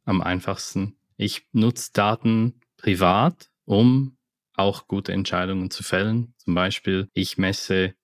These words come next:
seit etwa zweieinhalb Jahren die Temperatur und Luftfeuchtigkeit in meiner Wohnung. Und ich nutze das als Basis für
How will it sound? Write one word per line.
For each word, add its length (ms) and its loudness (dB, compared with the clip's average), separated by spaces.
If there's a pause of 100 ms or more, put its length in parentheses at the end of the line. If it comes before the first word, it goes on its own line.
(220)
seit 640 0 (520)
etwa 920 -2
zweieinhalb 600 0
Jahren 420 0
die 220 -4
Temperatur 800 0 (520)
und 460 0
Luftfeuchtigkeit 760 -6
in 80 -2
meiner 280 -2
Wohnung. 480 2
Und 280 4
ich 160 0
nutze 300 4
das 500 2
als 360 4
Basis 760 0
für 640 0